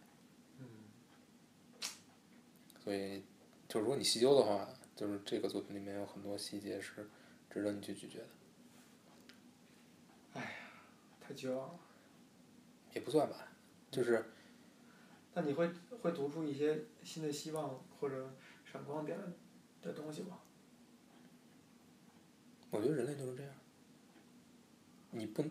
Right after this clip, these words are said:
Speaker 2: 你，你，呃，你可能看着很绝望，你觉得是这样，但是你会发现，如果换一种环境，当这个时期过去了之后，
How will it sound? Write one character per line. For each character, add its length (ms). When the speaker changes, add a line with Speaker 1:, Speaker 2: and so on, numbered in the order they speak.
Speaker 2:
你， 200
你， 180
呃， 540
你 100
可 140
能 120
看 180
着 120
很 100
绝 160
望， 240
你 100
觉 100
得 80
是 180
这 120
样， 120
但 180
是 80
你 80
会 100
发 160
现， 240
如 100
果 340
换 320
一 60
种 140
环 240
境， 140
当 200
这 80
个 80
时 140
期 100
过 180
去 160
了 100
之 120
后， 140